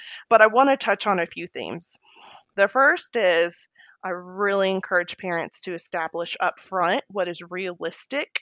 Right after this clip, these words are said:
for both you and for your child to accomplish on any given day. Really think through what is feasible and try to be gentle with yourselves.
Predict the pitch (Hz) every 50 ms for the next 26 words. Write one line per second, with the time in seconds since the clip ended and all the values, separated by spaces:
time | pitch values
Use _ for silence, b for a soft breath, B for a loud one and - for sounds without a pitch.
0 | - _ _ _ - - 202 202 180 190 180 175 170 - 185 175 160 165 185 185
1 | 196 214 240 294 311 - - _ _ _ - 196 190 202 208 214 - - 208 214
2 | 208 196 202 - - 185 175 170 165 165 156 - - 180 170 160 - - 175 156
3 | 156 - - 165 160 - - 165 151 147 - - 175 170 160 160 170 160 156 147
4 | 151 160 160 156 - 127 - 131 - - - - _ _ _ _ _ B B B
5 | B B B B B 180 170 170 185 196 196 208 208 220 240 269 277 - _ -
6 | 233 226 233 240 226 - _ 196 202 180 156 147 143 - 165 - _ 180 180 180
7 | 185 196 233 277 294 - - - 247 233 233 208 - 240 214 220 226 226 226 226
8 | 233 - B B B B B B _ - 180 180 - - - - 190 185 180 185
9 | 185 180 180 208 202 185 - - 185 180 180 175 - - 180 175 170 170 160 -
10 | - - - - - 165 - - - - - _ - - - -